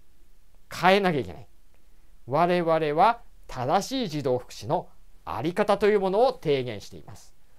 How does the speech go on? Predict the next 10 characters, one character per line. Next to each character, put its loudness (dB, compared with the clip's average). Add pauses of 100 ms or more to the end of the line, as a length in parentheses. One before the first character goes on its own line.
(500)
し -16
た 2
が 0
っ -8
て、 -4 (480)
こ 0
う 2
い -4
っ -12 (140)
た -2